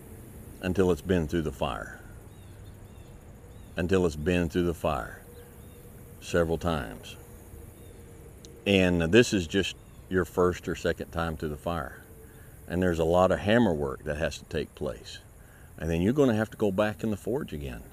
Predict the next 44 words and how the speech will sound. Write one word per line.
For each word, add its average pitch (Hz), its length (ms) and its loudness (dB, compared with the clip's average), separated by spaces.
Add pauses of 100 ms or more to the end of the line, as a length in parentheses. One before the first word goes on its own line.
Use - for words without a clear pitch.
(540)
And 82 80 -4
it's 107 140 0
hot, 123 400 -2 (480)
and 90 160 0
it 107 100 2
melts 101 440 4
you 110 60 2
down, 101 420 2
and 90 160 2
you're 104 120 4
uncomfortable. 104 840 0 (1000)
And 90 220 0
then 92 140 6
life 110 460 6
is 85 120 0
gonna 95 180 4
pull 110 280 8
you 98 120 6
out, 107 180 6
and 82 80 -4
it's 80 100 -4
gonna 90 160 -2
put 101 220 2
you 104 60 4
on 95 120 2
the 90 60 2
anvil, 101 340 4
and 98 100 4
it's 117 120 0
gonna 101 240 0
hammer 110 300 4
on 107 160 4
you 110 160 4
some 104 180 -2
more. 120 280 0 (560)
And 92 120 2
you're 104 100 6
gonna 107 160 8
say, 95 220 6
"What, 87 280 4 (260)
am 98 160 4
I 120 100 6
done 127 340 8
yet? 135 260 8